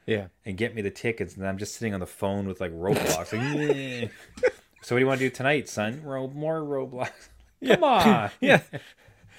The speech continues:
Speaker 1: I just hope that they were on Wi-Fi and not using their parents' cell phone data, 'cause then <laughs> it's, like, even more price per person to get this birthday going. So,
Speaker 2: So,
Speaker 1: yeah, I don't
Speaker 2: let-
Speaker 1: know. It's
Speaker 2: let's extend that thought experiment. So you,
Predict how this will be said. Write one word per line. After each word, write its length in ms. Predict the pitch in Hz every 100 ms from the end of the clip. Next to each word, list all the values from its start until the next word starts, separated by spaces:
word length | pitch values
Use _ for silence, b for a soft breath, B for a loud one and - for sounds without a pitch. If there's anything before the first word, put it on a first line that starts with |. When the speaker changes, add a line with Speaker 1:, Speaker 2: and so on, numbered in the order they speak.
| B B
Speaker 1:
I 100 | 160
just 120 | 151
hope 160 | 156
that 160 | 139 127
they 100 | 117
were 220 | 104 117
on 140 | 135 143
Wi-Fi 380 | 139 143 151 131
and 100 | 113
not 220 | 113 110
using 260 | 113 107
their 100 | 107 101
parents' 300 | 120 107 -
cell 220 | 104 110
phone 240 | 139 135
data, 300 | 131 139 147
'cause 160 | - 110
then 160 | 117
<laughs> 100 | 123
it's, 160 | 143 -
like, 160 | 156 127
even 340 | 156 147 139 165
more 420 | 156 165 151 123 185 B B B
price 240 | 143 135 -
per 160 | 127
person 400 | - 143 135 113
to 60 | 104
get 120 | 113
this 160 | 117 104
birthday 440 | 120 117 110 104
going. 420 | 101 104 95 95
So, 180 | - -
Speaker 2:
So, 160 | 98 160
Speaker 1:
yeah, 300 | - 143 - - -
I 60 | 101
don't 140 | 110 147
Speaker 2:
let- 20 |
Speaker 1:
know. 200 | 139 104
It's 300 | - - - _ _ -
Speaker 2:
let's 160 | 151
extend 300 | 202 - 160
that 120 | 139 -
thought 180 | 113
experiment. 460 | 95 - 85 76 78
So 80 | 98
you, 720 | 95 117 131 131 127 120 117